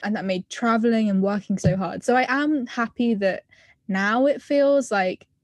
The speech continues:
I kind of know what's going on, especially in, in terms of my life, 'cause my life is fairly straightforward. I don't have to travel too much. My work and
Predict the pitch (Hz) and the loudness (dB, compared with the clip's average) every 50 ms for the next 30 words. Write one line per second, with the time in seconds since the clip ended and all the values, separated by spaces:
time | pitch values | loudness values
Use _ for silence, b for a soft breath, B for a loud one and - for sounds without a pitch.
0 | _ - 196 208 - - - 226 208 220 220 220 208 202 202 196 196 185 - - | _ -2 -2 -2 -4 -6 -4 0 2 4 4 4 2 2 0 0 0 0 -4 -6
1 | - - 180 180 180 175 175 175 170 - 202 - - 220 226 226 - - 240 233 | -4 -2 -2 -2 -2 -4 -4 -4 -4 -4 -6 -2 0 0 0 -2 -2 -2 0 2
2 | 226 226 220 b b b b b b _ _ 214 226 214 220 214 208 - 208 - | 2 2 0 b b b b b b _ _ 0 2 4 4 2 0 -4 -6 -6
3 | 208 - - 214 214 208 208 202 208 202 185 202 190 185 180 180 185 180 165 - | -8 -6 -2 -2 0 0 0 0 0 -2 -2 -2 -2 0 0 0 0 0 -2 -4
4 | - - - - - 180 - 190 190 190 185 185 190 - 196 185 - - 175 175 | -8 -12 -12 -12 -8 -4 -4 -2 -2 -2 -2 -4 -4 -4 -8 -8 -6 -4 -4 -4
5 | 180 180 - - - 175 - - - 214 214 226 233 226 220 190 185 196 185 180 | -4 -6 -6 -4 -4 -6 -6 -4 -2 0 2 2 2 2 0 0 0 0 -2 -2
6 | 170 - _ - 190 202 190 196 190 - - 196 190 190 190 180 - 208 190 190 | -4 -8 _ -10 -10 -6 -4 -6 -4 -2 -2 -2 -2 -2 -4 -4 -4 -4 -2 -2
7 | 185 185 175 - - - - - 214 - 190 175 180 175 185 185 185 185 185 - | -2 -4 -6 -8 -12 -16 -14 -14 -12 -8 -6 -6 -2 0 0 0 0 0 -4 -6
8 | - 185 180 175 175 175 | -8 -6 -4 -4 -4 -6